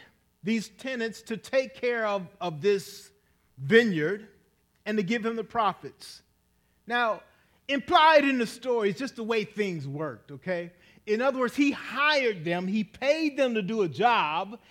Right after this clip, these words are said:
and they got their pay from that job, and the profits of the business was the, was the, uh, uh, property of the owner, right? So they got their share when they worked,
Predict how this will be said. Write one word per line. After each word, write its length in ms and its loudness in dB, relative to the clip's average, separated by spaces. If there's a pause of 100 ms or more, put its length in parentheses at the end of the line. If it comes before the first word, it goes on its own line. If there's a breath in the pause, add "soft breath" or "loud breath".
(120)
and 140 -2
they 160 4
got 320 0
their 140 2
pay 420 0
from 220 -6
that 200 -2
job, 540 -2 (220 soft breath)
and 100 -2
the 80 -2
profits 600 0
of 100 -4
the 80 -6
business 500 -4
was 240 -4 (160)
the, 140 -8 (400 soft breath)
was 200 -4
the, 240 -4
uh, 60 -2
uh, 400 -4
property 560 2
of 80 2
the 120 0
owner, 360 0 (600)
right? 260 -2 (2250)
So 320 2
they 220 8
got 460 4
their 160 4
share 360 0
when 140 4
they 160 2
worked, 760 0